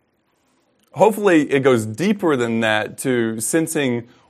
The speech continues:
you know, what would be, you know,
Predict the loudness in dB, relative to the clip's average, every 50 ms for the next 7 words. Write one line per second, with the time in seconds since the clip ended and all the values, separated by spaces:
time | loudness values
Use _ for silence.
0 | _ -16 -14 -14 -14 -14 -12 -8 -6 -4 -2 -2 -2 -4 -6 -10 -12 -14 -14 -12
1 | -4 2 2 2 2 2 0 0 0 0 0 0 0 -2 -2 -4 -8 _ _ _
2 | _ _ _ _ _ -20 _ _ _ -14 -10 -8 -6 -4 -4 -6